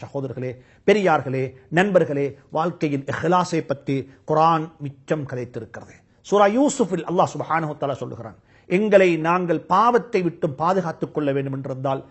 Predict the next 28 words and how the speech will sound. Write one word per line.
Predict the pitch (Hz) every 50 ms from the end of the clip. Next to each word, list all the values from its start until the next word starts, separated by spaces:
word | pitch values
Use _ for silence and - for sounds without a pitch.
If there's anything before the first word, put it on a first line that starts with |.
| - _ -
எங்களுக்கு | 147 156 170 160 160 151 - - 165 -
இஹ்லாஸ் | 156 - 175 156 165 165 165 175 160 - - _
தேவைப்படுகிறது. | - 147 139 135 131 - - 120 117 - 98 101 - - - _ _ _ _
நான் | - 165 160
அல்லாவுக்காக | 170 196 233 262 262 262 262 254 208 - - 220 196 190
வேண்டி | 190 185 180 175 170
வாழுகிறேன், | 156 151 147 147 120 127 127 120 110 - - _ _ _ _ _ -
அல்லாஹ்வுடைய | - 180 214 240 247 240 240 247 226 220 208
பொருத்தத்தை | - - 190 202 262 262 269 - 277 254 262 - 254 240
அடைந்து | 202 185 202 226 220 226 247
கொள்ள | 196 214 214 208 185
வாழுகிறேன், | 175 170 170 160 - 160 139 131 117 - - _ _ _ _ - _
என்னை | - 185 214 233 247 240 233
கொண்டு | 240 254 262 262 254
என்னுடைய | 233 240 240 220 196 196
ரப்பு | 180 208 233 233 233 247 262 -
திருப்தி | - - 208 262 254 - - - 269
அடைய | 247 247 233 233
வேண்டும், | 233 226 220 214 202 185
அதற்காக | 180 175 214 240 233 - 247 233 208
வேண்டி | 208 240 226 214 220
வாழுகிறேன். | 190 196 190 185 175 175 180 170 147 123 - _ _ _ _
எனக்கு | 165 170 180 185 - 151
வேறு | 139 160 180 180 170 160
எந்த | 175 202 226 247 226 240
ஒரு | 220 196 185
நோக்கமும் | 170 165 185 220 214 - - 208 208 190 180
கிடையாது" | - 175 175 180 175 175 170 156 151 127 -